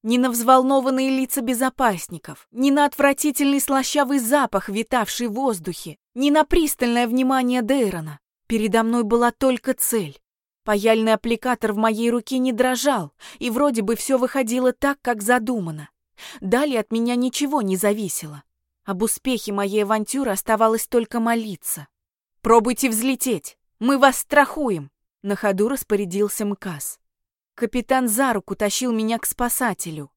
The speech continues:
не обращая внимания ни на голубые искорки, что сразу же опутали наши запястья,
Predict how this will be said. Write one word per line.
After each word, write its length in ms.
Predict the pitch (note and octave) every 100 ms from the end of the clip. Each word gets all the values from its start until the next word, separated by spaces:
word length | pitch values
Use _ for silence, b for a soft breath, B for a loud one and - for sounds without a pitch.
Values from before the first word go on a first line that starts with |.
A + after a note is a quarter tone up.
| -
не 120 | G#3
обращая 480 | G#3+ A3+ A3 A#3+ A3
внимания 540 | A3+ A3+ B3+ A#3+ G3
ни 160 | G#3 C4+
на 100 | C#4
голубые 460 | B3 C4+ A#3 C4+
искорки, 720 | C4+ C4 C4 - - F#3 -
что 220 | F#3 - G#3
сразу 380 | A3+ A3 G3
же 140 | F#3 A3
опутали 480 | G#3+ A#3+ G#3 G3 G3+
наши 320 | G3+ - G3+
запястья, 800 | G#3 G#3+ A#3 F3+ D3+ - D#3+